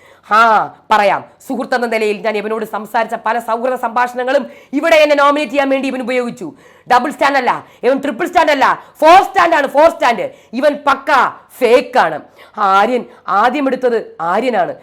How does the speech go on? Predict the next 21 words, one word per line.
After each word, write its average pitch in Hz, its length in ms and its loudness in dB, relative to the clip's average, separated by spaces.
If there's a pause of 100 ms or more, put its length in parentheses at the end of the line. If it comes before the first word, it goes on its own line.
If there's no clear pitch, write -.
(120)
എന്നിട്ട് 247 340 -4
ഇവൻ, 262 240 0 (300)
ഇവൻ്റെ 262 260 -4
സ്റ്റോ-, 269 300 -4
ബിന്നി 262 460 -4
പറഞ്ഞിട്ട് 311 280 0
കൂടി 277 320 -6 (180)
ഈ 240 120 -6
ദുഷ്ടൻ, 262 460 -2 (260)
ഈ, 247 180 -4 (160)
ഈ, 320 400 -4 (240)
ആ, 180 280 0
ഫേക്ക് 285 680 -2 (200)
സ്വാർത്ഥൻ, 285 600 0 (300)
ഇവൻ 240 280 -2 (300)
സ്വന്തം 302 360 -2
സ്റ്റാൻഡിൽ 269 360 -4
ഉറച്ചു 247 260 -2
നിന്നു 190 280 -8
ഈ 226 140 -8
അനീഷ്. 226 460 -2